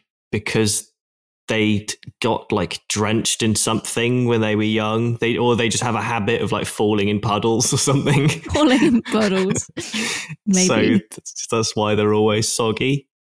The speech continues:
Speaker 2: Yeah.
Speaker 1: Um, but yeah, or may-, may-, to be honest,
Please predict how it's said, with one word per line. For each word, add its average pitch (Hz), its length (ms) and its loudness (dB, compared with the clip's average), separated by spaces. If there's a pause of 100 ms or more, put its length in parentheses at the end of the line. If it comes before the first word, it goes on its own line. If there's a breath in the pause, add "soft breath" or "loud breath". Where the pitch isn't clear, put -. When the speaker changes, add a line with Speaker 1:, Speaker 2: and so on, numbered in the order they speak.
(120)
Speaker 2:
Yeah. 262 220 2 (180)
Speaker 1:
Um, 165 320 -2 (400)
but - 120 -4 (280)
yeah, 117 400 -2
or 131 80 0
may-, 143 160 2
may-, 147 260 2
to - 140 -2
be 151 80 2
honest, 117 480 -2